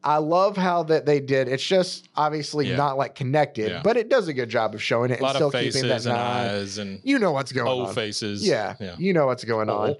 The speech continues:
Speaker 2: Oh, oh.
Speaker 1: And this, you might be like, "Man, that is a lot of panels for this."
Speaker 2: That is.
Speaker 1: It'll be important later.
Speaker 2: Okay.
Speaker 1: Uh, we go and see that they've gone to the graveyard to see Oberon
Speaker 2: Mm-hmm.
Speaker 1: one last time.
Speaker 2: Mm-hmm.
Speaker 1: They take him flowers.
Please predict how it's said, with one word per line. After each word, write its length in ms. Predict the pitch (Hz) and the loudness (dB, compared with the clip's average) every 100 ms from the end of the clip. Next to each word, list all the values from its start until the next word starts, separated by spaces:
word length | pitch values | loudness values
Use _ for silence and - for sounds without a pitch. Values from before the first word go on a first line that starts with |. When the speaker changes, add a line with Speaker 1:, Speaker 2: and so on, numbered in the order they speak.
| - - | -8 -2
Speaker 2:
Oh, 60 | |
oh. 240 | 139 110 170 | 0 0 -2
Speaker 1:
And 220 | 165 160 | -2 0
this, 280 | 196 208 - - | 0 0 -6 -4
you 140 | 165 | 0
might 200 | 165 170 | 2 2
be 80 | 156 | 2
like, 180 | 147 117 | 2 2
"Man, 440 | 127 147 131 113 87 | 0 0 0 -2 0
that 200 | 127 135 | 2 4
is 120 | 127 | 2
a 140 | 117 | 2
lot 720 | 110 107 113 131 135 135 131 127 | 0 2 2 2 2 2 2 0
of 100 | - | -2
panels 380 | 143 123 123 | -4 -2 -4
for 100 | - | -4
this." 160 | 110 110 | 0 0
Speaker 2:
That 100 | 101 | 2
is. 180 | 98 95 | 0 2
Speaker 1:
It'll 160 | 208 240 | 2 2
be 120 | 226 | 0
important 380 | 175 143 110 92 | -2 -2 -2 -4
later. 220 | 104 98 | -10 -4
Speaker 2:
Okay. 260 | 101 95 95 - _ _ _ _ | -4 -4 -6 -8 _ _ _ _
Speaker 1:
Uh, 600 | 131 139 135 135 135 131 - | -2 0 2 2 2 0 -2
we 500 | 143 170 170 165 147 - | 0 2 2 -2 -6 -10
go 480 | 143 165 170 175 175 | 0 4 4 4 2
and 200 | 156 147 | 0 -2
see 400 | - 151 151 151 | -2 0 2 2
that 420 | 139 139 135 123 | 0 2 2 2
they've 280 | 131 135 127 | 2 0 0
gone 400 | 127 131 135 131 | 0 0 0 -2
to 420 | 123 - 127 123 | -4 0 2 2
the 120 | 117 110 | 2 0
graveyard 800 | 110 127 127 135 135 139 139 - | 0 0 2 2 2 0 -4 -4
to 100 | 120 | -2
see 200 | - 110 | 2 4
Oberon 520 | 113 120 123 127 143 | 4 2 0 0 -2
Speaker 2:
Mm-hmm. 240 | 107 101 | -6 -2
Speaker 1:
one 140 | 113 123 | 0 0
last 260 | 123 123 | 0 -2
time. 260 | - 131 139 | -2 0 0
Speaker 2:
Mm-hmm. 80 | 107 | -2
Speaker 1:
They 120 | 120 | -2
take 200 | 131 123 | -2 -2
him 120 | 120 | -4
flowers. 500 | 117 131 131 143 147 | -2 0 2 0 -6